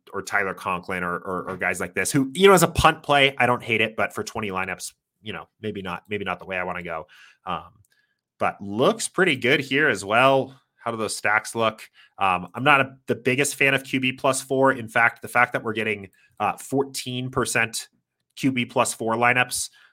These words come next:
uh, and another five percent Q B plus four here, uh, makes me think that that correlation slider by default might be a little high. I don't know if I love that. Um, so I'll take that down a little bit. Um,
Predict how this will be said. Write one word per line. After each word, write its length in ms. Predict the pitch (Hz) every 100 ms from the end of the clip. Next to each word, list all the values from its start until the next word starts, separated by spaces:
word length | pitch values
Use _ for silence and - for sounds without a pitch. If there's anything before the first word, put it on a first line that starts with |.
| -
uh, 140 | 101
and 120 | 92 107
another 220 | 107 107
five 280 | 107 110 110
percent 240 | - 117
Q 140 | -
B 80 | 110
plus 240 | 110 107 -
four 240 | 107 107
here, 400 | 107 104 113 117 _ -
uh, 140 | 104
makes 260 | 95 104 110
me 80 | 110
think 160 | 113
that 120 | 110 98
that 140 | 98
correlation 500 | 110 98 87 87 107
slider 280 | - 107 113
by 140 | 113
default 320 | 110 113 113
might 160 | 120 113
be 80 | 117
a 60 |
little 180 | 117 117
high. 320 | 117 117 113 110
I 60 |
don't 160 | 104 98
know 80 | 101
if 80 |
I 80 | 98
love 260 | 90 90 87
that. 280 | 90 95 - _ _ _ _ -
Um, 220 | 87 -
so 160 | 85 101
I'll 80 | 101
take 260 | 110 -
that 180 | 92 90
down 180 | 95 87
a 80 | 90
little 160 | 87
bit. 260 | 87 90 - _ _ _ _ _ _ _
Um, 240 | 87 85